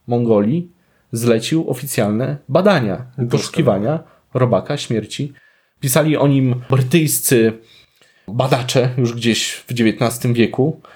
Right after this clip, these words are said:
Speaker 1: a do dziś
Speaker 2: To
Speaker 1: kryptozoolodzy poszukują tego robaka śmierci mongolskiego. To jest jeden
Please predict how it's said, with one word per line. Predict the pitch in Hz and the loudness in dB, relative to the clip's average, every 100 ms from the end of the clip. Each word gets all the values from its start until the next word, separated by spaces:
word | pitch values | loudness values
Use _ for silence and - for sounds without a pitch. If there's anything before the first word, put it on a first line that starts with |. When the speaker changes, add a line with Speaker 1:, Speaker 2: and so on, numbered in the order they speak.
| - - - | -20 -16 -4
Speaker 1:
a | 131 160 | 0 2
do | 147 120 | 2 2
dziś | 113 143 147 - - | 2 0 0 -2 -8
Speaker 2:
To | - | -8
Speaker 1:
kryptozoolodzy | - 143 131 123 110 107 120 120 113 | 0 0 2 0 2 4 4 2 -2
poszukują | 117 - - 117 98 | -4 -6 0 0 2
tego | 117 107 98 95 - _ | 0 2 2 0 -6 _
robaka | 113 110 101 - 92 92 _ _ _ - | 0 0 0 -2 -4 -4 _ _ _ -8
śmierci | - 123 113 107 - | -2 4 4 2 0
mongolskiego. | 104 95 95 92 - 101 98 | 2 2 2 0 0 0 2
To | 104 | 0
jest | - - - - | -2 -6 -14 -2
jeden | 104 98 90 | 0 2 -2